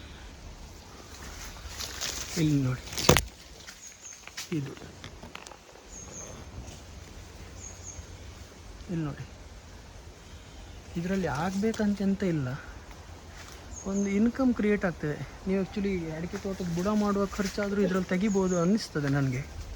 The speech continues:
ನಾನು ಈ ಸರ್ತಿ ಹಾಕ್ಬೇಕಂತಿದ್ದೇನೆ. ನೋಡಿ, ನನಗೆ ಇವರೇ ಗಿಡ ಕೊಡ್ತೇನೆ ಅಂತ ಹೇಳಿದ್ದಾರೆ.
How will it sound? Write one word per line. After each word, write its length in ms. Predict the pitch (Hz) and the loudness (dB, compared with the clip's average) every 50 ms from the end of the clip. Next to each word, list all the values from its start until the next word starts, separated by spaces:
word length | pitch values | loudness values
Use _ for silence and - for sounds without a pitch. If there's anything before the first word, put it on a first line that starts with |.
| - - - - - - - - - - - - - - - - - - - - | -6 -6 -6 -6 -8 -10 -10 -10 -6 -6 -4 -4 -4 -6 -8 -8 -10 -10 -4 0
ನಾನು 160 | 160 165 175 | 2 4 6
ಈ 80 | 175 180 | 6 6
ಸರ್ತಿ 280 | 175 196 190 - - 170 | 6 4 2 2 2 6
ಹಾಕ್ಬೇಕಂತಿದ್ದೇನೆ. 920 | - 170 180 190 - 208 208 - 208 185 180 - 160 156 165 180 156 135 139 - - - - - - - - - - - - - - - - - - - - - - - - - - - - - - - - - | 6 8 8 8 10 10 10 12 10 8 8 8 6 6 8 8 8 8 6 2 -4 -10 -14 -14 -14 -12 -12 -12 -10 -12 -12 -12 -12 -12 -10 -10 -10 -10 -10 -12 -12 -12 -12 -12 -12 -10 -12 -12 -12 -10 -4 -2
ನೋಡಿ, 260 | 156 151 147 143 135 - - - - - - - - - - - - - - - | 0 0 0 -2 -4 -6 -8 -12 -12 -12 -12 -14 -14 -14 -14 -14 -14 -10 -4 0
ನನಗೆ 240 | 151 151 156 151 156 | 2 4 4 6 6
ಇವರೇ 240 | 156 170 185 196 185 | 6 8 8 8 8
ಗಿಡ 140 | 170 165 180 | 8 6 6
ಕೊಡ್ತೇನೆ 420 | 175 - 170 160 156 - 170 165 | 6 6 4 4 4 4 4 6
ಅಂತ 140 | 156 151 147 | 6 4 4
ಹೇಳಿದ್ದಾರೆ. 460 | 160 156 147 143 135 131 120 123 117 | 2 2 2 2 2 2 0 -2 -4